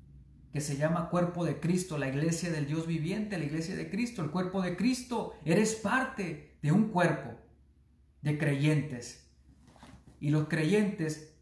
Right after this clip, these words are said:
formamos la iglesia. Somos parte de la iglesia de Jesucristo. Y Jesucristo es el Señor. Él es el único que se merece toda la gloria y toda la honra y toda la alabanza. Él es el importante, Él es la piedra angular.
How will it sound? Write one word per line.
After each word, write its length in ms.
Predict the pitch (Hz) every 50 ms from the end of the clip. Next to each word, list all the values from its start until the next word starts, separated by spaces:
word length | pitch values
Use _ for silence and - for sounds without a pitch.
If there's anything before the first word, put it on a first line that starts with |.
| _ _
formamos 560 | - 151 143 143 143 156 185 202 196 - -
la 100 | 151 143
iglesia. 560 | 135 123 143 190 214 208 - - 156 - - - - - - _ _ _ _ - - _ _ _ _
Somos 300 | _ - 151 165 175 175
parte 420 | - - 175 196 214 214 - 208 185
de 100 | 170 165
la 80 | 160
iglesia 340 | 143 139 156 160 160 - 175
de 80 | 160 147
Jesucristo. 600 | 147 147 - - - - 139 135 - - - - - - - -
Y 100 | 151 -
Jesucristo 640 | 147 147 147 - - - - 170 208 190 - 190 185
es 100 | 180 190
el 140 | 185 170
Señor. 500 | 170 - 165 151 151 143 139 131 131 135
Él 100 | 147 151
es 460 | 185 220 240 233 233 - - - - - - _ _ _ _ _ - _ _ _ _ _ _ _ - - - - - _ _ _ _
el 160 | 131 131 139
único 400 | 165 226 262 269 - - 190 185
que 220 | 175 165 151 151 147
se 140 | - 160 147
merece 380 | 139 143 147 196 185 202 214
toda 240 | - - 196 185 180
la 100 | 180 170
gloria 280 | 156 160 175 175 175 165
y 40 |
toda 220 | 165 165 165 160 156
la 140 | 147 143 147
honra 200 | 160 160 156 147
y 60 | -
toda 140 | 156 156 147
la 80 | 143
alabanza. 500 | 135 127 127 147 170 180 - - - -
Él 80 | 143 160
es 160 | 175 170 190
el 100 | 190 185
importante, 640 | 180 165 - 160 - - - 170 170 170 - 151
Él 80 | 147 156
es 80 | 160 165
la 180 | 175 170 -
piedra 280 | - 170 170 175 175 170
angular. 680 | 165 147 143 139 139 143 143 - - - - - _